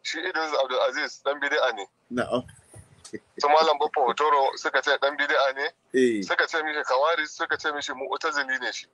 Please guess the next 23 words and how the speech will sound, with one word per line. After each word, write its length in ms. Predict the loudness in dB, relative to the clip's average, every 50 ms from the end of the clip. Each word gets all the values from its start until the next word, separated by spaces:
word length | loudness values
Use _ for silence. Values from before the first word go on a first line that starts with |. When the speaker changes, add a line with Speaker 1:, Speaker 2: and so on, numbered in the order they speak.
| _ _ -10
Speaker 2:
Na'am. 400 | -10 -8 -4 -2 -2 -2 -2 -6 _ _ _ _ _ _ _ _ _ _ _ _ _ _ _ _ _ _ _ _ _ _ _ _ _ _ _
Speaker 1:
Saboda 360 | -2 0 2 2 4 4 2
haka 180 | 2 2 2 0
aka 160 | 0 0 -2 -2
samu 300 | -2 -2 -4 -2 -4 -6 -2 -2 -2
almajiran 720 | -2 -2 -2 -2 -4 -2 -4 -4 -4 -2 -2 -4 -6 -8 -10 _ _ _ _ -20 -20 _ _ _
Idris 300 | -6 -6 -4 -4 -4 -2 -2
Abdul 240 | -2 -2 -2 -2 -2
Aziz, 260 | -2 -2 -2 -4 -4
su 120 | -6 -6 -4
kuma 200 | -2 -2 -2 -2
suka 240 | -2 -2 -4 -4 -2
ce 140 | -2 0 2
Malam 320 | 4 4 4 4 2 2
Khawarij 440 | 2 2 2 2 2 2 0 -2 -2 0 0 0
annamimi 520 | 0 0 -2 -4 -4 -4 -6 -6 -6 -6 -4
ne, 180 | -4 -4 -4 -6 -8 _ _ _ _ _ _ _ _ _ _ _
suka 300 | -6 -4 -2 -2 -2 -2
ce 160 | -2 -4 -4
kuma 240 | -4 -2 -2 -2 -2
jahili 480 | 0 -2 -2 -2 -4 -6 -4 -6 -6 -6
ne. 100 | -8 -12 -14 _ _ _ -20 _ _ _ _ _ _ _ _ -20 -20 _ _ _ _ _ _ _ _ _ _ _ _ _ _ _ -12
Sai 160 | -4 -2 0